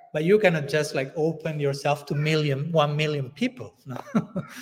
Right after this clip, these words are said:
You cannot just be fully vulnerable with every single member of the institution, because it's, it's not what I'm saying either. So we need to find our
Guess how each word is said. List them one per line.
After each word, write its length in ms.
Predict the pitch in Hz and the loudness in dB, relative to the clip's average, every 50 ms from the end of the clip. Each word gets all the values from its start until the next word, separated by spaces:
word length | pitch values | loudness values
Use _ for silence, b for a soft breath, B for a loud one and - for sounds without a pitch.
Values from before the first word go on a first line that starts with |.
| B B B B B B B B - | B B B B B B B B -10
You 120 | 175 156 | -10 -10
cannot 320 | 156 - 170 180 180 160 139 | -2 0 0 2 2 0 2
just 280 | - 156 151 147 147 | 4 2 2 2 0
be 120 | - 165 156 | 0 0 -2
fully 320 | 160 - 175 170 170 160 | 0 0 0 2 2 2
vulnerable 640 | 143 135 156 170 170 165 160 156 147 143 139 139 135 | 2 2 2 4 4 4 4 4 2 2 2 2 0
with 240 | 135 135 139 139 139 - | 0 -2 -2 -4 -2 -2
every 240 | 175 170 165 165 165 | 0 0 2 0 0
single 420 | 147 - - 165 160 147 151 147 143 | -2 -2 -2 -4 -2 0 0 0 0
member 480 | 139 147 151 156 160 151 143 135 131 | 0 0 -2 -2 -2 -2 0 0 0
of 180 | 131 123 - - - | -2 -4 -6 -10 -8
the 120 | 127 123 | -8 -6
institution, 800 | 131 139 139 - 143 139 - 190 226 240 - - 156 117 123 127 | -6 -8 -10 -12 -16 -4 0 0 0 0 -2 -6 -12 -14 -14 -14
because 460 | 123 123 - - 131 123 123 - - _ | -14 -14 -12 -12 -14 -14 -14 -18 -20 _
it's, 180 | 139 127 - _ _ | -20 -20 -20 _ _
it's 180 | _ - - - | _ -20 -10 -4
not 160 | 156 170 170 | -4 -2 0
what 140 | 156 147 143 | 2 2 2
I'm 180 | 135 131 127 - | 0 0 -4 -8
saying 340 | - - - 147 139 131 123 | -10 -4 -2 0 0 0 0
either. 320 | 147 170 160 131 120 135 - - - _ B B B B B B B B B | -2 0 0 -2 -4 -4 -8 -14 -20 _ B B B B B B B B B
So 160 | - - 160 | -2 2 2
we 160 | 151 160 185 202 | 4 6 6 6
need 180 | 202 190 196 | 4 2 2
to 80 | - 185 | 0 -2
find 340 | 143 - - 170 170 175 170 | 0 2 2 4 4 4 4
our 520 | 160 151 147 139 131 123 - - - - | 4 6 6 4 2 0 -2 -8 -14 -18